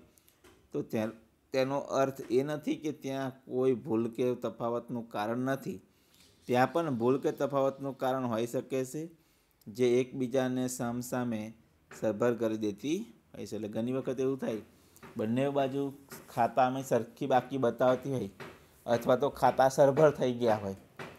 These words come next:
તો પણ બેંક શિલ્લક મેળ બનાવવું જ જોઈએ. તેનાથી આપણને ખ્યાલ આવે,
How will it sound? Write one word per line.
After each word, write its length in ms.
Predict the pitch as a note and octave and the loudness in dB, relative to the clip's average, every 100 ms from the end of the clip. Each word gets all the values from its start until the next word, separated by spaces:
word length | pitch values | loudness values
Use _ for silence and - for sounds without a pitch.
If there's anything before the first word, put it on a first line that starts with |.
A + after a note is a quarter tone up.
| - _ - - | -20 _ -4 0
તો 100 | C3+ | 2
પણ 380 | - D3 C#3+ C#3+ - | 4 4 2 -6 -8
બેંક 300 | - B2 C#3 | 0 2 2
શિલ્લક 400 | - C3+ C3 C3 | -2 -2 0 0
મેળ 120 | C3 B2+ | -4 0
બનાવવું 500 | C3 D3+ D3 C#3 A#2+ | 2 4 4 2 0
જ 80 | |
જોઈએ. 280 | A2 A#2+ A2 | 2 2 2
તેનાથી 400 | G#2 A2+ A#2+ A#2+ | 0 0 0 0
આપણને 360 | C3 - C3 B2+ | -2 -2 -4 -6
ખ્યાલ 360 | - - A#2+ B2+ | -6 0 4 6
આવે, 320 | C3 B2 | 6 4